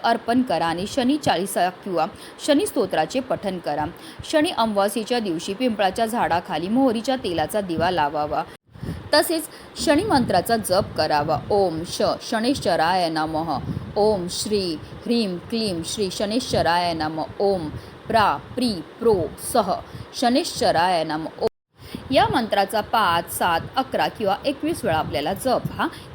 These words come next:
करायचा आणि शनी आरती आपल्याला करून घ्यायची आहे. या रीतीने आपल्याला पूजा आणि सेवा ही करून घ्यायची आहे. आता हा उपाय आपल्याला कधी करायचा, तर हा उपाय आपण शनी अमावस्येच्या दिवशी तुम्ही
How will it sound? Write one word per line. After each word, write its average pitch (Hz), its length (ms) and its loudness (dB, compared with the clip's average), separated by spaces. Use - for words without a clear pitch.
करायचा 175 420 4
आणि 170 160 0
शनी 254 260 2
आरती 156 360 -2
आपल्याला 147 400 0
करून 226 280 4
घ्यायची 170 460 -4
आहे. 160 260 -2
या 302 180 8
रीतीने 349 360 2
आपल्याला 247 300 4
पूजा 240 360 2
आणि 190 180 0
सेवा 185 280 2
ही 214 180 -2
करून 180 300 4
घ्यायची 180 420 0
आहे. 147 380 -4
आता 294 240 6
हा 403 140 4
उपाय 285 240 8
आपल्याला 196 280 4
कधी 202 300 4
करायचा, 175 420 2
तर 294 80 4
हा 226 200 6
उपाय 170 240 6
आपण 220 180 2
शनी 247 260 2
अमावस्येच्या 185 500 2
दिवशी 202 300 -2
तुम्ही 294 200 4